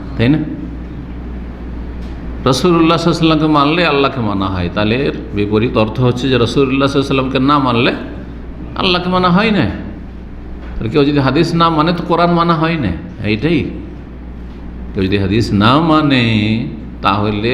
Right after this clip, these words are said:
সে কখনো কোরআন মানতে পারে না, কোরআনের বাস্তবায়ন করতে পারে না। এক একটি করে যে কোনো বিষয় কোরআনে কারিমে আছে তার উদাহরণ দেখতে পারে না। যে কোনো,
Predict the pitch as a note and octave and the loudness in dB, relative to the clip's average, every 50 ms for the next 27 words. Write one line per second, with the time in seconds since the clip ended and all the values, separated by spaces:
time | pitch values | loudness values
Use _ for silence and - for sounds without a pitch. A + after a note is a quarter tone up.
0 | C#3 C#3 - - C#3 C#3 C#3 G#2+ A2 G#2+ - E3 F3 F3 F3 E3+ C3+ A#2 A2 G2+ | 0 0 0 0 -2 -2 0 0 0 0 2 2 2 2 2 2 2 2 2 2
1 | F#2+ F2+ F2 F2+ E2+ F2 E2+ F2 F2+ F2+ F2+ F2+ F2+ B2 B2 A#2+ A#2+ C3+ C3 A#2 | 0 0 0 -2 -2 -2 -2 -2 -2 0 -2 -2 0 2 2 2 4 2 2 2
2 | G2+ - - A2 F#2+ F#2 F#2+ F2+ E2+ - - F2 E2 D#2 C#2 - - B1 - - | 2 0 0 0 0 0 0 -2 -4 -4 -4 -4 -4 -4 -6 -6 -6 -6 -6 -8
3 | - - - - - - - - - - - - - - - - - - - - | -8 -8 -8 -8 -8 -8 -8 -8 -8 -8 -8 -8 -8 -8 -8 -8 -8 -6 -2 -2
4 | - F3 F#3+ E3+ F3 F3 F3 E3 C#3+ A#2+ B2 G#2+ A2 A2 C3 - - - - A#2 | 0 2 2 0 0 0 0 2 2 4 4 4 2 2 0 -2 -4 -6 -4 0
5 | C3+ D#3+ F3+ F#3 F3 F3 F3+ E3+ E3 E3 C#3+ C3 A#2 C3 C3 B2+ A#2+ C3 B2+ A#2+ | 2 2 4 4 2 2 2 2 2 2 2 2 2 2 2 0 2 2 2 2
6 | A#2+ A#2 G#2+ A2+ G#2+ A2 A2 A2 G#2+ G2 - A2 B2+ D3+ - - D2+ - D2+ - | 2 2 2 2 2 2 2 2 2 0 0 0 0 0 0 -2 -2 -2 0 0
7 | A2+ A2+ A2 G#2 G2 F#2 E2+ - - - D2 D2 D2+ D2+ - A#1+ - - - - | 2 2 2 2 2 0 -2 -2 -4 -6 -6 -6 -6 -6 -8 -8 -8 -8 -10 -10
8 | - - - - - - - - - - - - - - - - - - - - | -10 -10 -10 -10 -10 -8 -8 -8 -8 -8 -8 -8 -10 -10 -8 -8 -8 -8 -8 -8
9 | - - - - - - - - - - - - - - F3+ F3+ F#3 - - - | -8 -8 -8 -8 -8 -8 -6 -6 -6 -6 -4 -4 -2 2 2 4 4 4 2 2
10 | A2 - E2 | 2 2 2